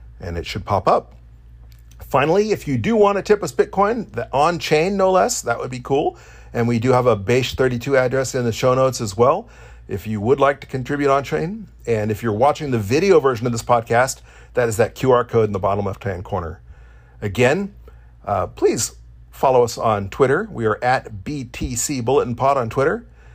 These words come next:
And if you like the show, or if there's anything you want us to discuss, anything you want to say to us,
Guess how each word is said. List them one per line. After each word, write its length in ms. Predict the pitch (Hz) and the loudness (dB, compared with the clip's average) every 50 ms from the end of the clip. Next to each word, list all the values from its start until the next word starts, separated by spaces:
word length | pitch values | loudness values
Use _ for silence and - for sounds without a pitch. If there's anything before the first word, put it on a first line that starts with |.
| - - - | -20 -20 -12
And 280 | - 95 104 104 104 107 | -8 -6 -4 -4 -4 -4
if 220 | 101 113 107 - | -6 -6 -6 -6
you 240 | 110 104 98 92 92 | -6 -6 -4 -4 -2
like 240 | 98 107 131 135 - | 0 0 0 0 -2
the 60 | 117 | -6
show, 260 | 107 - - 131 143 | -6 0 2 4 4
or 220 | 170 180 - 110 104 | 4 2 0 -2 -4
if 80 | - | -4
there's 180 | - 113 104 117 | -4 -4 -2 0
anything 240 | 120 123 117 120 120 | -2 -2 0 -2 -2
you 80 | 117 | 2
want 200 | 113 120 120 123 | 2 4 4 2
us 100 | 117 113 | 0 -2
to 100 | - - | -4 -8
discuss, 500 | 107 101 - - - 123 151 196 - - | -6 -6 -6 0 2 2 2 2 0 -2
anything 320 | 117 110 113 110 117 117 113 | -4 -4 -4 -4 -4 -4 0
you 60 | 110 | 2
want 160 | 110 113 110 | 2 2 2
to 60 | 110 | 0
say 380 | 104 - - 120 131 139 151 - - | 0 0 0 0 0 -2 -6 -12 -8
to 160 | - 139 151 | -2 0 0
us, 240 | 180 233 - - | 0 0 -2 -6